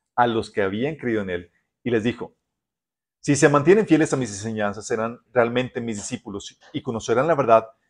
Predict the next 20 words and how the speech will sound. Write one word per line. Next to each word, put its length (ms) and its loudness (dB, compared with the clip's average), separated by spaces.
y 80 2
la 80 8
verdad 280 8
los 200 0
hará 160 2
libres". 440 -10
"Nosotros 720 2
somos 560 6
descendientes 600 0
de 60 4
Abraham", 280 0
le 60 -2
contestaron, 480 -4
"y 120 -2
nunca 300 2
hemos 220 -2
sido 140 -2
esclavos 500 6
de 80 0
nadie. 320 -4